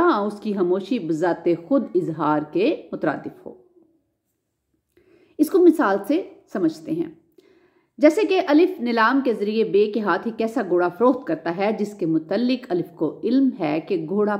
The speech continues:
पागल है। अलिफ बे को घोड़ा पागल होने के बारे में कुछ नहीं बताता, ये फरेब नहीं है। दूसरी मिसाल,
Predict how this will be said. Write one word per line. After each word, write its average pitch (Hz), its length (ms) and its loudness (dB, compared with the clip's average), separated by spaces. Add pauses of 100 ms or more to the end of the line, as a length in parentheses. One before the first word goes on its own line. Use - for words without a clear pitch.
पागल 131 320 -4
है। 143 160 -16 (1200)
अलिफ 330 280 8
बे 349 140 4
को 370 160 0
घोड़ा 240 260 4
पागल 226 300 0
होने 202 240 -2
के 202 120 0
बारे 160 240 0
में 165 120 2
कुछ 233 220 -2
नहीं 302 180 10
बताता, 262 480 -2 (300)
ये 202 200 0
फरेब 165 380 -2
नहीं 156 220 0
है। 147 160 -10 (2000)
दूसरी 208 340 0
मिसाल, 151 320 -2